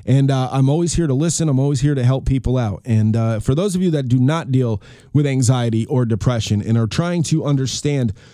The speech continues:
what other people are going to, going through, uh, the worst thing that you can possibly say to someone is, "Oh, just get over it."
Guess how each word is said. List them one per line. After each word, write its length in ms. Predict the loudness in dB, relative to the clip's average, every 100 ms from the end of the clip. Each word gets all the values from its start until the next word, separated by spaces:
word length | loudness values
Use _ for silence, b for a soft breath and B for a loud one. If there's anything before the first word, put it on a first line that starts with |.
| B -4
what 200 | -4 -2
other 240 | -2 2
people 260 | 2 2 0
are 80 |
going 420 | 0 0 0 -2 -4
to, 260 | -6 -10 -6
going 320 | -2 0 0
through, 360 | 0 0 -2 -4 -14 _ _ _ _ _ _ -8
uh, 120 | -4
the 100 | 0
worst 260 | 0 0 -2
thing 140 | -2
that 100 | 0
you 120 | 0 2
can 140 | 2
possibly 480 | 2 0 -2 -2 0
say 220 | 0 -2
to 80 | -2
someone 400 | 0 0 0 0
is, 160 | -2
"Oh, 100 | -4
just 240 | -6 -6 -4
get 140 | -4
over 260 | -4 -8
it." 80 | -10